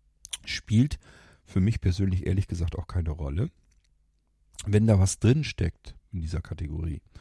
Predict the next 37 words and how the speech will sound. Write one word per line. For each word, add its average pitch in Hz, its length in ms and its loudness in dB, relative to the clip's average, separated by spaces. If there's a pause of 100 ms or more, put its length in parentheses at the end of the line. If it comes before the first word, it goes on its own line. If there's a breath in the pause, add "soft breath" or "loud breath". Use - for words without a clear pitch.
(360 loud breath)
womit 95 260 0
auch 87 140 -4
nur 90 280 0 (1200)
ein 113 280 4
Mensch 107 280 0
etwas - 280 -4
anfangen 82 460 -6
kann 80 260 -12
für - 140 -14
sich, - 360 -18 (680 loud breath)
dann 110 180 0
hat 113 120 0
sich - 140 -2
der - 160 -2
Aufwand 92 380 -4
immer 107 240 0
schon 90 200 -4
gelohnt. - 360 -8
Das - 240 -8 (180)
ist - 300 -4
jedes 131 380 2
Mal, 98 180 2
ich 92 100 -2
sag - 260 -2
mir, 104 220 -2
alles 127 520 -2
ist - 500 -4
sofort 101 560 -2
gerechtfertigt, 95 840 -2 (420 loud breath)
wenn 92 120 2
es 90 120 -2
für - 220 -10
einen 117 240 2
Menschen 107 360 -2
etwas - 280 -4
Besonderes 87 560 -2
bedeutet. - 600 -14